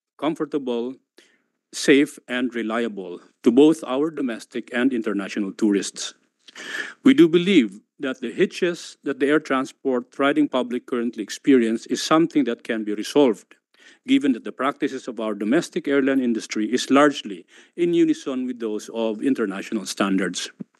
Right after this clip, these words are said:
We welcome today's hearing and discussions with the belief from the very start that tourism is a whole-of-nation approach and thus requires a consensual understanding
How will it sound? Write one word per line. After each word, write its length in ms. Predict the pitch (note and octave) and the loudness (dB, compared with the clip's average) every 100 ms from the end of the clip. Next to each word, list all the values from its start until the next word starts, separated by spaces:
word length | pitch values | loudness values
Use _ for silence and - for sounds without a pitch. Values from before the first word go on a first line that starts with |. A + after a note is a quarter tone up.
| - - - - | -16 -12 -12 4
We 140 | B2+ | 8
welcome 400 | B2 C#3+ E3 F3 | 8 6 2 -2
today's 340 | E3 C#3+ D3 D3 | -2 0 0 0
hearing 420 | D3 C#3 B2+ C#3+ | -2 -2 0 -4
and 200 | C3+ C#3 | -4 -4
discussions 720 | C3 - - G2+ - B2 C3 | -4 -8 -10 -8 -2 -2 2
with 120 | D3+ | 2
the 100 | D3+ | 4
belief 560 | C#3+ D#3 D#3+ B2+ - _ _ _ | 4 4 4 2 0 _ _ _
from 220 | - C#3+ | -4 -2
the 100 | D#3 | -2
very 220 | D#3 D#3+ | -2 -4
start 340 | D#3 - B2 F#2 _ _ _ - | -4 -2 -4 -4 _ _ _ -10
that 240 | B2 B2 | -6 -4
tourism 460 | - C#3 D3+ D3+ D3 | 4 4 4 2 -2
is 160 | B2+ | -2
a 60 | B2 | -4
whole-of-nation 720 | A#2 E3+ F3 C3+ C3+ B2+ C#3 | 0 0 0 0 -2 -2 -4
approach 600 | D3+ D#3 A#2+ G2+ - - - - - - | -4 -2 -2 -2 -6 -16 -18 -20 -14 0
and 180 | C3+ C#3 | 4 6
thus 260 | C3+ - | 4 0
requires 600 | C3+ - C3+ A#2 G#2 G#2 - | -4 0 2 2 -4 -8 -12
a 60 | |
consensual 720 | A2 A#2 - D3 D3+ D3+ C#3 C#3+ | -10 -6 0 0 2 2 2 2
understanding 880 | D#3 D#3 D3 A2+ G2+ G2 G2+ A2 | 0 -2 -2 -6 -6 -6 -6 -8